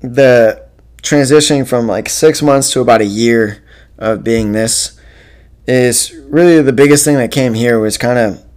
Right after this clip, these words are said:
continuing to grow in the depth of my relationships. But then also I really started to notice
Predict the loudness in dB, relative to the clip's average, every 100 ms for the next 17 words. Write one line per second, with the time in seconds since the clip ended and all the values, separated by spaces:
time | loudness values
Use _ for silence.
0 | -20 _ _ -6 -4 0 2 4 4 4
1 | 0 -8 -18 -20 -14 -6 -2 -2 -4 -6
2 | -4 0 0 0 -2 -2 -2 -2 -6 -4
3 | -2 -2 -2 -4 -8 -6 -6 -6 -8 -12
4 | _ -20 -20 -20 -14 -6 -2 -2 0 2
5 | 2 4 2 2 2 0 0 0 0 0
6 | 0 -2 -2 -2 -4 -8 -12